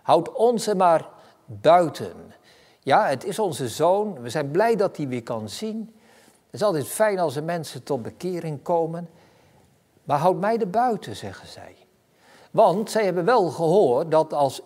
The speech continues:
iemand be-, beleidt dat Jezus de Christus is, dan wordt hij uit de synagoge gegooid. En zij willen gewoon geen moeilijkheden met die geestelijke leiders.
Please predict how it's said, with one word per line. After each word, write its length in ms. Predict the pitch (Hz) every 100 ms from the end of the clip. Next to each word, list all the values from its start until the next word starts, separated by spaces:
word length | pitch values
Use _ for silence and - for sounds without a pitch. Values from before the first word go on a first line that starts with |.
| -
iemand 600 | 269 240 208 175 131 113
be-, 260 | 127 120 - _ _
beleidt 1000 | 143 120 107 120 113 117 208 247 147 104
dat 200 | 120 113
Jezus 440 | 131 185 139 110 101
de 80 | 107
Christus 520 | 160 180 - 117 98
is, 340 | 92 117 - - - - - _
dan 160 | 156
wordt 160 | 208 208
hij 140 | 165
uit 200 | 143 143
de 80 | 117
synagoge 840 | 113 131 123 117 - 202 - 123
gegooid. 500 | 104 113 - 107 98
En 160 | - 160
zij 240 | 165 160
willen 320 | 135 196 165 127
gewoon 480 | - 175 147 107 -
geen 440 | - - 190 110 - - _ _
moeilijkheden 800 | - 143 220 151 127 160 160 127
met 200 | 113 135
die 120 | 139 120
geestelijke 680 | 170 160 - 107 95 -
leiders. 800 | 127 226 269 220 117 - - -